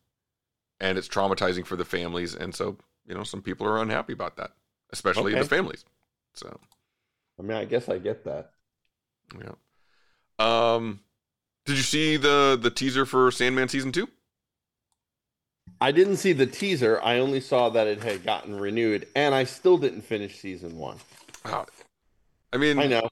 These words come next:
Speaker 1: yeah. Did I, you know, when, when I was looking up articles about Sandman,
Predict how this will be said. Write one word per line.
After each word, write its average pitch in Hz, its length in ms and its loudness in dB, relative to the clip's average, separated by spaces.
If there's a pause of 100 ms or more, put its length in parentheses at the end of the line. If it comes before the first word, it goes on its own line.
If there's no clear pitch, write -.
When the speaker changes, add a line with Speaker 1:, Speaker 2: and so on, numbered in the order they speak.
(120)
Speaker 1:
yeah. 120 220 0 (760)
Did - 180 -2 (180)
I, 123 200 0
you 135 100 2
know, 135 80 6
when, 127 200 2
when 127 140 4
I 120 40 6
was 110 140 4
looking 135 340 0
up 123 120 2
articles 117 400 4
about 101 320 2
Sandman, 107 480 2